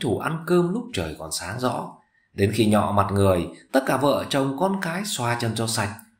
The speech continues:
rồi chui vào ổ rơm nằm cho ấm. Lý Phạm lên huyện có việc, lúc quay trở về làng cũng thấy đói cồn cào. Thằng mới chuyên làm chân sai vặt vốn nhanh ý, thấy trời tối, vội đốt đuốc dò đường.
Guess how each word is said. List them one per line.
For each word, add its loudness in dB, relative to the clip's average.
rồi 2
chui 0
vào -2
ổ 2
rơm -2
nằm -2
cho -8
ấm. -4
Lý 4
Phạm 2
lên 2
huyện 0
có 4
việc, 4
lúc 4
quay 0
trở 4
về 2
làng 6
cũng -2
thấy -4
đói -2
cồn 2
cào. -4
Thằng -2
mới 4
chuyên 8
làm 4
chân 2
sai -2
vặt 0
vốn 2
nhanh 2
ý, 0
thấy 2
trời 2
tối, 6
vội -4
đốt 2
đuốc 0
dò -4
đường. -4